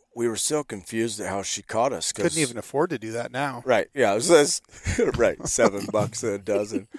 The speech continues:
Speaker 2: <laughs> Ten.
Speaker 1: Yeah, ten?
Speaker 2: Ten.
Speaker 1: Good grief.
Speaker 2: Yeah. It's
Speaker 1: So
Speaker 2: almost a buck an egg.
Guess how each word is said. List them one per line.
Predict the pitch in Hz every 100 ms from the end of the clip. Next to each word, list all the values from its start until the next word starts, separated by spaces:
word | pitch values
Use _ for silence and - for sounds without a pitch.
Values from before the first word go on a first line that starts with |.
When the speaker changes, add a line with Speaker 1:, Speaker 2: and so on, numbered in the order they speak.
| -
Speaker 2:
<laughs> | -
Ten. | - 277 285 262 208 _
Speaker 1:
Yeah, | 240 170 214 -
ten? | 165 175 262 330
Speaker 2:
Ten. | - 233 240 196
Speaker 1:
Good | - 180 127 95
grief. | 113 139 113 92 -
Speaker 2:
Yeah. | 143 95 - _ _ _ _ _ _ -
It's | -
Speaker 1:
So | 151
Speaker 2:
almost | 151 143
a | 123 - _ -
buck | 147 135
an | 139
egg. | 131 127 120 110